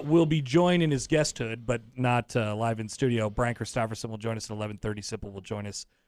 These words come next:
at, uh, twelve thirty. That's the lineup powered by the Rooferees at John Higgins Weatherguard. Whole bunch of stuff I wanna get into from this, uh, for this weekend, including, uh, the local basketball teams and what they have in front of them, the opening day of college baseball today,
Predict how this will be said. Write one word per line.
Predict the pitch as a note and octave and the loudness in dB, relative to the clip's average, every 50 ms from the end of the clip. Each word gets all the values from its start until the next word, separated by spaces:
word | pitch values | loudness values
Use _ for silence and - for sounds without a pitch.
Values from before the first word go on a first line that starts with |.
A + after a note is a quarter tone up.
| _ _ - | _ _ -12
at, | - A2 G#2 G2+ G2+ - - A#2 | -8 -8 -8 -8 -8 -10 -10 -8
uh, | A2 G#2+ G#2 G#2 - | -8 -8 -8 -10 -4
twelve | - D3 E3+ G#3 B3 B3 G3+ | 2 6 8 8 8 6 6
thirty. | - A#3+ A#3+ A3+ A#3 A3+ | 8 8 8 8 8 6
That's | G3 F3 E3+ - | 4 4 2 2
the | E3 | 2
lineup | D#3 D#3+ E3+ E3 E3+ D#3+ - | 4 4 4 4 4 2 2
powered | D#3+ D#3 D3+ D3 | 4 4 4 4
by | D3+ D3 C#3+ | 4 4 4
the | C3 | 4
Rooferees | C3+ D3 C#3 - C#3 C3+ C#3 C#3+ C#3+ C3+ B2 | 2 2 2 2 2 2 4 4 2 2 -2
at | A#2 G#2+ | -4 -2
John | - C3+ C3 C3 B2+ | 0 2 2 2 2
Higgins | C3 C3+ B2+ B2+ A#2 | 2 0 0 -2 -2
Weatherguard. | A#2 B2+ B2 B2 B2 A#2+ B2+ B2 B2 A#2+ A#2+ - _ _ _ _ _ - | -2 -2 0 0 0 0 0 0 0 -2 -4 -8 _ _ _ _ _ 0
Whole | E3+ E3 | 2 4
bunch | E3+ D#3+ D3+ | 4 2 2
of | - | 2
stuff | - E3 D3 - | 4 4 4 4
I | D#3+ | 4
wanna | D3 D3 C#3 | 2 2 2
get | C#3+ C#3+ | 2 2
into | C#3+ C3+ - - C#3 | 2 0 -2 -4 -6
from | - - C3 | -6 -6 -4
this, | C3 B2 - - - - - _ - | -4 -4 -4 -4 -8 -12 -14 _ -4
uh, | A#2+ A#2 A2+ A2+ A2 | 0 0 0 0 2
for | - F#3+ G#3 G3+ | 4 6 6 6
this | E3 D3 C3+ - - | 6 4 2 -2 -2
weekend, | B2+ B2 A#2 - C#3 C#3 C#3 | -4 -4 -4 -2 -2 -2 -2
including, | C3 B2 - C3 B2 A#2+ A#2+ A#2+ A#2 A2 G#2 - _ _ _ _ _ _ - | -4 -4 -2 -2 0 0 0 -2 -4 -4 -8 -12 _ _ _ _ _ _ -8
uh, | G#2+ G#2+ G#2+ G#2+ G#2+ G#2+ G#2 | -4 -2 -2 -2 -2 -2 -4
the | G2+ A2 | -4 -4
local | G#2+ A2 A2 G#2+ - A2+ | -4 -2 -4 -4 -4 -6
basketball | G2 G#2+ G#2 G#2 - - - G#2+ G2+ G2+ | -4 -4 -4 -4 -4 -8 -8 -8 -8 -8
teams | - - A#2 A2 G#2+ G#2+ G#2 G2+ G2 | -8 -6 -6 -6 -6 -6 -8 -8 -8
and | G#2 G2+ G2 F#2 - _ _ _ _ _ _ | -8 -8 -10 -12 -16 _ _ _ _ _ _
what | - A#2 A#2+ - - | -4 -4 -4 -2 -2
they | A#2+ A#2 A2+ | -2 -2 -2
have | G2+ - B2+ A#2+ A#2 A#2 A#2 A#2 A#2 - | -2 -2 -2 -2 0 -2 -2 -4 -6 -8
in | - A#2 A2 G#2 | -8 -8 -8 -10
front | - - C#3 C#3 C#3 C3+ | -4 0 0 2 2 2
of | C3 | 2
them, | C3+ C3+ C3 B2+ | 2 2 0 0
the | A#2+ A#2+ A2+ A#2 | 0 0 0 0
opening | A#2+ A#2 - B2 A#2 A2+ G#2+ | 0 0 -2 -2 -4 -2 -2
day | B2 A#2 A2 | -2 -2 -2
of | G#2+ - | -4 -6
college | - A2 G#2 G#2 G#2 G2+ - - | -4 -4 -4 -4 -4 -6 0 4
baseball | F#3 G3 G#3 - - - G#3+ G3 G3 F#3 F#3 | 4 4 4 4 4 6 8 8 8 6 6
today, | - F3+ D#3 F3 F3 F3 F3 E3+ E3+ E3+ E3+ E3 D#3 | 4 2 4 6 6 6 6 6 6 6 6 4 2